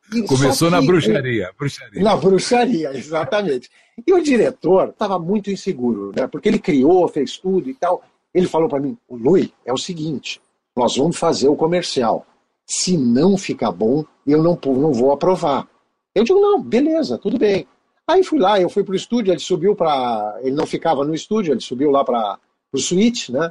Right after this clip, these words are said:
Speaker 1: da, da T V, onde a gente tava gravando. Eu gravei, o cara mandava lá, "Ah, grava mais uma, assim, assim, assim, assim." Tá, gravou, valeu, pô,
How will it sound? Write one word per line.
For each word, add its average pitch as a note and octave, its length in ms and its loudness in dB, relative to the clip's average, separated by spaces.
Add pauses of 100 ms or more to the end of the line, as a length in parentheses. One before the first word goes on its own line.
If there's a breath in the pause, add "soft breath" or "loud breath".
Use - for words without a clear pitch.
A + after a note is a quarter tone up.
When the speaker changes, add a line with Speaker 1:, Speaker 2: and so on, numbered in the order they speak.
Speaker 1:
da, G2+ 280 -2
da G#2+ 160 -4
T F3 120 0
V, G3+ 300 0 (160)
onde G#2+ 220 -4
a - 20 -4
gente A2 180 -4
tava B2+ 200 0
gravando. G3 360 0 (440 soft breath)
Eu F4+ 100 4
gravei, A#3 400 2
o F3 60 2
cara F3+ 180 0
mandava D#3+ 380 -2
lá, E3 320 -2
"Ah, G#3 40 -4
grava G3+ 280 -2
mais F3 200 -2
uma, G3+ 240 0
assim, G#3 240 -6
assim, G3 280 -4
assim, G3 260 -2
assim." F#3 300 -4 (180)
Tá, C#4 140 2
gravou, F3+ 420 2
valeu, G#3+ 540 2
pô, F3 180 -10